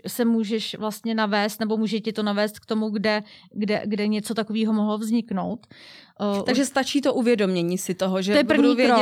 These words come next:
Speaker 1: krok.
Speaker 2: prostě,
Speaker 1: Mhm.
Speaker 2: „hele, jo, to je program, vždyť to nejsem já, tohle sto.“
Speaker 1: Přesně. A to je úplně ten první krok, protože pak už se s tím dá pracovat.
Speaker 2: Mhm.
Speaker 1: Pokud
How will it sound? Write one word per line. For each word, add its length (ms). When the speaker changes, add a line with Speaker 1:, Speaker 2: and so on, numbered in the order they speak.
Speaker 1:
krok. 80
Speaker 2:
prostě, 520
Speaker 1:
Mhm. 160
Speaker 2:
„hele, 440
jo, 220
to 120
je 60
program, 420
vždyť 160
to 80
nejsem 440
já, 180
tohle 340
sto.“ 200
Speaker 1:
Přesně. 280
A 80
to 80
je 100
úplně 220
ten 160
první 280
krok, 220
protože 220
pak 160
už 120
se 100
s 80
tím 140
dá 140
pracovat. 460
Speaker 2:
Mhm. 160
Speaker 1:
Pokud 360